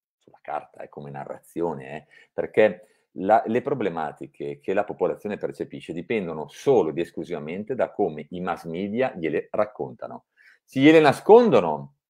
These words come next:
le problematiche enormi, sostanziali esistenti non gliele dicono, non esistono per la gente. Se non esistono, ma gliele vogliono far credere, le pompano, pompano, pompano. Il clas-, caso classico è i banchi a rotelle, una cazzata galattica,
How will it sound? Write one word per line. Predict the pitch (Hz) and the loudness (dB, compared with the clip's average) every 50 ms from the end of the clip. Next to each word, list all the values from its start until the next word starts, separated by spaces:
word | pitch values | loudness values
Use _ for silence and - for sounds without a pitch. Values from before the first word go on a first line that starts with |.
| _ - | _ -10
le | - | -2
problematiche | - 127 123 127 120 117 135 147 147 151 143 - 131 | 0 0 2 2 2 2 2 0 0 -2 -2 0 0
enormi, | 117 117 127 139 131 113 101 98 95 87 | 0 2 4 4 4 4 2 -2 -6 -6
sostanziali | - 120 120 - - - 117 107 - - 151 143 131 | -4 -4 -4 -2 -2 -4 -4 -4 -2 0 2 2 2
esistenti | 107 107 92 - _ 131 151 160 131 - - 85 80 | 0 -2 -4 -4 _ -4 -4 -4 -6 -8 -10 -10 -8
non | 90 104 120 123 | -6 -6 -6 -4
gliele | 107 98 98 113 | -4 -4 -4 -4
dicono, | 107 139 156 - - 110 92 85 82 - - | -4 -4 -6 -2 -2 -2 -2 -2 -6 -8 -6
non | 110 113 110 | -4 -4 -4
esistono | 98 87 - 78 73 - _ 78 76 73 | -4 -6 -8 -12 -16 -16 _ -14 -14 -10
per | 73 73 | -10 -10
la | 71 69 67 | -8 -8 -10
gente. | 69 65 62 62 67 _ 69 65 - _ _ _ _ _ _ _ _ _ _ _ | -12 -16 -20 -20 _ _ -18 -18 -18 _ _ _ _ _ _ _ _ _ _ _
Se | _ - - - 170 190 208 190 110 120 | _ -20 -4 4 8 8 8 8 8 2
non | 139 151 190 226 | -2 -2 0 2
esistono, | 220 160 107 127 127 120 110 - - _ 95 87 85 78 78 | 2 0 0 0 0 0 -2 -4 -6 _ -4 -4 -4 -4 -6
ma | 80 90 107 131 147 | -6 -2 0 0 2
gliele | 151 185 185 156 120 | 4 4 4 6 8
vogliono | 151 202 196 156 127 113 | 8 8 8 6 2 0
far | - 208 214 | 0 0 0
credere, | - - 101 90 82 82 107 139 180 208 - - _ _ _ _ _ _ | 0 0 0 0 2 2 2 2 2 -2 -4 -10 _ _ _ _ _ _
le | 98 104 117 123 113 | -8 0 0 2 2
pompano, | - 143 143 143 139 123 - 117 107 104 95 | 6 6 6 6 6 4 2 2 2 2 2
pompano, | - 143 143 135 - 135 135 151 156 | 2 2 2 2 4 2 2 2 2
pompano. | 131 170 175 165 135 131 123 107 104 - | 2 4 2 4 2 2 0 0 0 -2
Il | 90 104 98 104 98 | -4 -4 -4 -4 -4
clas-, | - - 107 107 107 107 98 104 90 | -2 2 4 6 6 6 4 0 0
caso | - 110 107 104 101 | 2 2 2 2 2
classico | - 113 113 113 113 107 - - 113 - 110 | 0 4 4 4 4 4 2 -6 -4 0 0
è | 107 | 0
i | 101 | 2
banchi | 87 117 120 107 - - | 2 0 0 0 0 -2
a | 107 | -2
rotelle, | 127 131 131 135 104 92 | -2 0 0 0 -2 -2
una | 92 101 107 107 | -2 -4 -4 -2
cazzata | - 123 104 - - - 139 135 - - - | 0 0 0 0 2 2 2 2 2 2 2
galattica, | 98 127 139 160 151 123 - - - 120 110 - 170 202 226 220 - _ | 4 4 4 6 4 4 2 0 -8 -12 -2 0 0 0 0 -2 -8 _